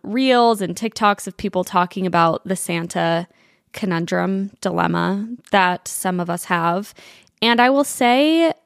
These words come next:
my tune on the Santa thing changed. And it changed pretty quickly when I was sitting on this very couch and we have the Frame T V and it had this painting of Santa. And Clementine looked at it.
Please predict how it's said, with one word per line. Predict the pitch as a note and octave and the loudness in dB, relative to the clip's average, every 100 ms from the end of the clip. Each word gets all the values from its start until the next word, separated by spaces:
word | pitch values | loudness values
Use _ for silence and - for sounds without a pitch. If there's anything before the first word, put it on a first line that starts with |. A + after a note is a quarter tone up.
| _ | _
my | A#3 A3+ | -2 -2
tune | A3 - B3+ C#4 D4+ D4+ A3 | -2 -2 -2 0 0 -2 -2
on | A3+ | -4
the | |
Santa | G#3+ G3+ F#3+ G3 | -4 -4 -4 -4
thing | - G3+ | -4 -2
changed. | G3+ - F3 - - - - - - _ - | -2 -2 -4 -4 -6 -8 -12 -20 -20 _ -2
And | A3 | -2
it | G3+ | 0
changed | - A#3+ B3 D4 - | -2 0 0 -2 -4
pretty | - B3 C4+ | -2 0 0
quickly | - G#3 G3 F#3 G3+ A3 | 0 -2 0 0 2 2
when | - G#3+ G3+ | 2 0 2
I | G3 | 0
was | G3+ G#3 | 0 -2
sitting | G3+ G3+ A3 | -2 -2 -2
on | G3+ | -2
this | G3+ - | -2 -4
very | G3 G#3 | -4 -4
couch | A#3 G3+ F#3 F3+ - - - - _ | -2 0 0 0 -4 -8 -12 -20 _
and | G3+ G3 F#3+ | -4 -2 -2
we | |
have | G3+ G3+ F#3+ F#3+ F#3+ | -2 2 2 2 0
the | |
Frame | G3 F#3+ F3+ G3 | -2 0 0 0
T | G3+ F#3 | -2 -2
V | F3 G#3 | 2 2
and | G3 | 2
it | F#3+ | 0
had | F#3+ F3+ | -2 0
this | F3+ - | -4 -4
painting | - F3+ F3 G3 G3+ G#3+ | -6 -6 -4 -2 -2 0
of | - - | -2 -2
Santa. | F3+ F#3 - A3 B3+ D4 - - - _ | -2 -2 -2 2 2 0 -10 -20 -20 _
And | G3+ F#3+ F#3+ | 2 2 0
Clementine | A3 F#3+ F#3+ G3 F3+ F3 F3+ - | -2 0 0 0 0 0 -4 -6
looked | F3 F#3 - | -4 -4 0
at | G#3+ G#3+ | 2 4
it. | A#3+ C#4 - | 4 2 0